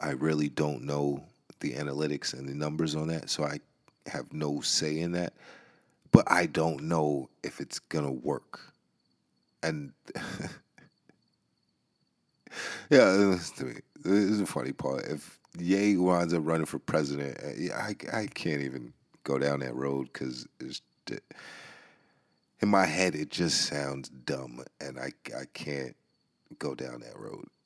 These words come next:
But, yeah, yo, what, like, eh, I'll tell you one thing I don't agree with. Um, if you haven't seen it, I definitely,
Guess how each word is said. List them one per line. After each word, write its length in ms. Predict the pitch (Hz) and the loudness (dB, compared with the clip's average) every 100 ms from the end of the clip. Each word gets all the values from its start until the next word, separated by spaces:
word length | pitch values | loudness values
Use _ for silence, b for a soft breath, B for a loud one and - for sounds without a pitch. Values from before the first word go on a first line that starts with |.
| - | 4
But, 320 | 131 120 - - _ _ _ _ _ _ _ _ _ _ - 85 123 | 8 8 6 -2 _ _ _ _ _ _ _ _ _ _ -20 -12 2
yeah, 140 | 170 | 4
yo, 200 | 139 90 | 6 6
what, 220 | 110 135 | 8 8
like, 180 | 113 131 | 8 6
eh, 260 | 113 - 87 98 B B B B B _ _ - - _ _ _ _ _ - B B B B | 4 0 -4 -8 B B B B B _ _ -20 -20 _ _ _ _ _ -20 B B B B
I'll 80 | 131 | 10
tell 140 | 175 | 12
you 100 | 147 | 12
one 180 | 120 110 | 12 10
thing 140 | 95 | 10
I 80 | 82 | 8
don't 180 | 73 67 | 4 0
agree 240 | 64 64 | -4 -6
with. 200 | 62 - - - - | -6 -6 -10 -18 -2
Um, 300 | 80 76 69 - _ - | 0 0 -2 -12 _ -12
if 140 | - | 4
you 60 | 87 | 8
haven't 300 | 85 78 69 | 8 6 2
seen 260 | - 78 | 2 2
it, 120 | 71 - B B B B - | 0 -6 B B B B -6
I 80 | |
definitely, 440 | 71 78 73 69 | 0 0 0 -4